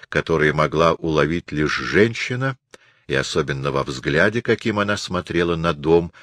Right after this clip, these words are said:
куда явно жаждала войти. Взгляд этот говорил, не войти ли нет, но смею ли я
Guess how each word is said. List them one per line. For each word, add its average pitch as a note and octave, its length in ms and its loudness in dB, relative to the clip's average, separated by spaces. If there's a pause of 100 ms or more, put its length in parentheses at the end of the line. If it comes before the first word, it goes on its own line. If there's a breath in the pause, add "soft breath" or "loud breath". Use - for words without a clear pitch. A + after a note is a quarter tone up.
(160 soft breath)
куда D2+ 260 -2
явно E2+ 540 0
жаждала D2+ 720 -4 (420)
войти. C#2 720 -6 (1500)
Взгляд F2 560 2
этот C3+ 240 4
говорил, A2+ 540 4 (1800 loud breath)
не G2 160 4
войти G2+ 520 6
ли C3+ 140 2
нет, D#2 460 -4 (160 loud breath)
но E2 340 2 (580)
смею G2 640 2
ли C#2 120 -2
я B1 320 -6